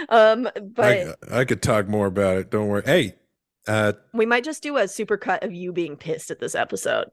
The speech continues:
Speaker 1: for,
Speaker 2: You
Speaker 1: for
Speaker 2: know,
Speaker 1: all the fans. <laughs>
Speaker 2: yeah, there we go. Uh, see, now, uh, also, hey, guys, since we're wrapping it up, let's get on, uh, get in on the discussion. Go to
Speaker 1: Yeah.
Speaker 2: Twitter. Tell us, tell us what you think about this episode. At the Capcast, right?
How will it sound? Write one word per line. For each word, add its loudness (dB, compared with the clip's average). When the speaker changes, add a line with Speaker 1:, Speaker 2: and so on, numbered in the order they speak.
Speaker 1:
for, 0
Speaker 2:
You 2
Speaker 1:
for 4
Speaker 2:
know, 6
Speaker 1:
all 2
the -4
fans. -6
<laughs> -20
Speaker 2:
yeah, 2
there 2
we 0
go. 4
Uh, 0
see, 2
now, 2
uh, 2
also, 0
hey, 0
guys, -2
since -8
we're 2
wrapping 0
it -2
up, -2
let's -4
get 2
on, 4
uh, 2
get 0
in -2
on 0
the 0
discussion. -4
Go 2
to 4
Speaker 1:
Yeah. 0
Speaker 2:
Twitter. 4
Tell 4
us, 2
tell -2
us 2
what 2
you 0
think -4
about -4
this -6
episode. -8
At 0
the 2
Capcast, -2
right? -2